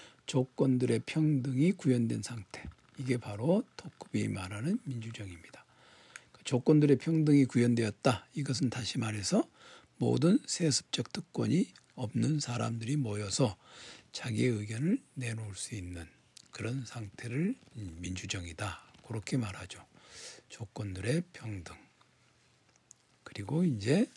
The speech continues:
프랑스 혁명 이후의 프랑스 사회라고 하는 것은 바로 귀족정이 제거되었기 때문에 이런 조건에 근거하여 규정할 수밖에 없습니다.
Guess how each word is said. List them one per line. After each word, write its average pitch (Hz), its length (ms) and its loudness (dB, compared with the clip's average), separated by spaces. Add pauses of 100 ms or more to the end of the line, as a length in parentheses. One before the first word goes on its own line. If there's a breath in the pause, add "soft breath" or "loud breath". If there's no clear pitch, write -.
(140)
프랑스 - 480 4
혁명 143 380 6
이후의 107 340 4
프랑스 139 380 0
사회라고 110 520 -4
하는 101 140 -10
것은 101 240 -10
바로 107 400 -6 (640 loud breath)
귀족정이 127 600 4
제거되었기 104 640 -4 (100)
때문에 92 540 -6 (220)
이런 120 280 -4
조건에 110 420 -2
근거하여 107 600 2
규정할 104 360 -6
수밖에 - 460 -10
없습니다. - 580 -12